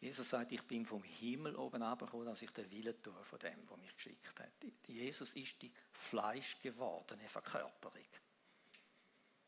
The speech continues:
Aber es hat auch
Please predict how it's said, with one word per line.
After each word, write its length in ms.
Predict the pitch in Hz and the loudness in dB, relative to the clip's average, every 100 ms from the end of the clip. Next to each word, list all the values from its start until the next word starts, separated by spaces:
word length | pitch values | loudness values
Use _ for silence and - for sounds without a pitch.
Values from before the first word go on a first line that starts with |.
| _ - _ _ _ _ _ _ _ _ _ _ _ _ _ _ _ - - - | _ -20 _ _ _ _ _ _ _ _ _ _ _ _ _ _ _ -20 -8 -2
Aber 240 | 104 101 | -2 -2
es 140 | 98 | -4
hat 260 | 120 - - | -4 -4 -2
auch 340 | 131 98 180 | 0 2 0